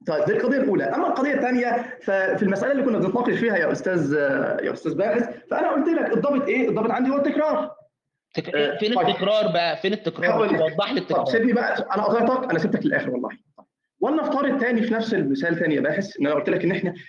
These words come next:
Speaker 1: بحكم طبائع البشر أو بحكم عادات البشر،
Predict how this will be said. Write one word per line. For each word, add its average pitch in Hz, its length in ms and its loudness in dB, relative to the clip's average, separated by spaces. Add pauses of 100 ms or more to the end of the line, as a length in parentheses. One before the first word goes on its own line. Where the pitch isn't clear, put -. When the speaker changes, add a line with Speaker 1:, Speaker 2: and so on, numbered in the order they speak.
(100)
Speaker 1:
بحكم 220 520 0
طبائع 220 420 0
البشر 214 500 0
أو 185 140 0
بحكم 208 400 0
عادات 226 440 0
البشر، 220 600 0